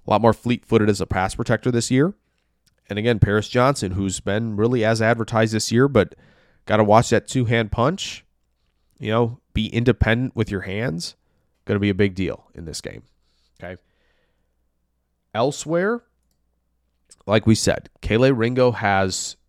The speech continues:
a big-time opportunity. I, I think, again, he, everybody shows the pick that he had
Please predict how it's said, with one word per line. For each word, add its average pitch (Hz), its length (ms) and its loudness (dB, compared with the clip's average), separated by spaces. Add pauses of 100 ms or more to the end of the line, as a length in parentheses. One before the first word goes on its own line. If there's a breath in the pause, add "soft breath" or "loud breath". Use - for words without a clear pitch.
a 101 100 -4
big-time 98 540 -2
opportunity. 104 800 -4 (520)
I, 98 160 -4
I 95 120 -4
think, - 480 -8 (180)
again, 104 300 -6
he, 107 240 -10 (100)
everybody 117 320 -4
shows 110 400 -4
the - 80 -10
pick - 460 -4 (400)
that 113 120 -4
he 117 80 -2
had 117 380 -2